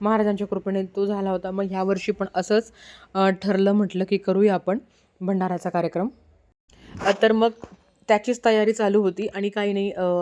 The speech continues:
मसाले भात केला आणि प्रसादाचा शिरा बनवला, ज्याला आपण शिरा म्हणतो, म्हणजे प्रसाद. तर, अ, आणि खूप छान झाला, म्हणजे कधी आपल्याला एवढ्या लोकांचं करायचं जजमेंट नसतं, पण महाराजांचं काय, ते बिचारे सगळं करून घेतात,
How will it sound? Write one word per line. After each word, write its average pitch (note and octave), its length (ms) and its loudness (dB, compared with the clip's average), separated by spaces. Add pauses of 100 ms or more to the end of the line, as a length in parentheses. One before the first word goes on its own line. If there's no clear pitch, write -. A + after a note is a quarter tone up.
(600)
मसाले G3+ 300 4
भात G#3 180 2 (120)
केला G3 200 2
आणि F#3 460 -2
प्रसादाचा F#3+ 540 -2
शिरा A3 280 2
बनवला, D#3 400 -2 (500)
ज्याला E3+ 160 -6
आपण E3+ 220 -6
शिरा A#3+ 260 2
म्हणतो, F3 320 -2
म्हणजे D#3+ 200 -8 (540)
प्रसाद. G3 360 0 (520)
तर, F3+ 160 -2
अ, F3+ 200 0
आणि G3 200 2
खूप A3+ 240 -8
छान A#3 200 2
झाला, G#3+ 220 2
म्हणजे G3+ 260 0 (300)
कधी A3 140 2
आपल्याला A3+ 300 2
एवढ्या A#3 300 4
लोकांचं A3 400 2 (160)
करायचं G#3+ 320 0
जजमेंट G#3+ 400 -2 (120)
नसतं, G#3 320 -4
पण G3 180 -4
महाराजांचं G3 520 -4
काय, G3+ 180 -4
ते G#3 120 -2
बिचारे G3 340 -2
सगळं G3 360 0
करून A3 280 2
घेतात, F#3+ 240 -2